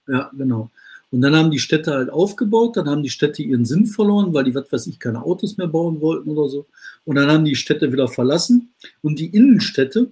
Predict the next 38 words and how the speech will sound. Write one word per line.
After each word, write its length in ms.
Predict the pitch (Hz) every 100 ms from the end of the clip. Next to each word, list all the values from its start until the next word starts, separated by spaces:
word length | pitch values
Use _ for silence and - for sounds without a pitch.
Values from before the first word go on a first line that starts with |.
| _ _ -
die 420 | 139 135 135 156 151
s-, 200 | 123 -
Handels-, 840 | - - 170 233 156 - - - _ _ _ 165 156 156 165 165 170 143 123 120
also 180 | 120 120
Zentren 380 | - 170 160 120
kann 140 | 143
man 140 | 139
kaum 180 | 120 120
sagen, 320 | 117 139 143
also 180 | 117 110
die 240 | 117 113 - - - -
Handelsquartiere 840 | 175 175 147 - 123 117 143 139
in 180 | 131 127
den 240 | 131 131 131
U 100 | 120
S 160 | 117
A, 280 | - 147 190 _ _ _ _ _ - -
die 220 | 147 139
wurden 220 | 151 180 156
dann 160 | 160
zu 140 | 151 156
den 180 | 143
billigen 360 | 127 175 180 165
Räumen, 440 | - 147 147 117
zu 120 | 101 123
den 180 | 123
Slums, 600 | 120 - 139 123 98 - _ - - _
die 100 | 135
innerstädtischen 720 | 165 180 - 170 160 160 - 127
Slums. 560 | - 120 104 104 - _ _ _ _ _ _ -
Und 260 | 131 127
diese 220 | 190 208
Entwicklung 500 | 156 131 208 220 202
siehst 260 | 156 196 -
du 60 | 170
jetzt 180 | 165
in 120 | 156 123
fast 440 | - 208 208 -